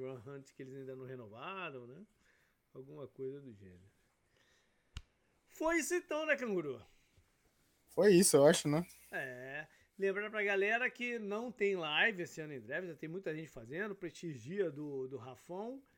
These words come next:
Speaker 1: Eu vou ficar fazendo algum comentário ou outro no Twitter e a maioria vai ser dentro lá do grupo do WhatsApp, que é o que eu tenho feito nos últimos dois, três anos,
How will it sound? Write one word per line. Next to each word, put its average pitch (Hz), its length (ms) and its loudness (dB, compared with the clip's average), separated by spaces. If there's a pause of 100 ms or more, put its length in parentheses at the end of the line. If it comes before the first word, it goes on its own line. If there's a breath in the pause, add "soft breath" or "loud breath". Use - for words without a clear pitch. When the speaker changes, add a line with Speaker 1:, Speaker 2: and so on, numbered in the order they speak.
(280)
Speaker 1:
Eu 196 220 6
vou 202 180 -4
ficar 202 380 -4
fazendo 175 460 -6
algum 226 300 -10 (220)
comentário 196 500 -2
ou 170 60 2
outro 180 220 -4
no 180 120 -8
Twitter 233 680 -12
e 294 80 -12
a 285 80 -8
maioria 226 420 -2
vai 220 140 -8
ser 202 200 -8
dentro 180 340 -8
lá 156 120 -8
do 151 140 -14
grupo 143 340 -14
do 135 220 -12
WhatsApp, 135 500 -10
que - 120 -16
é - 20 -14
o 269 60 -16
que 277 100 -14
eu 247 60 -12
tenho 226 180 -10
feito 185 340 -10
nos 139 220 -10
últimos 139 420 -14
dois, 131 340 -10
três 127 300 -12
anos, 95 280 -20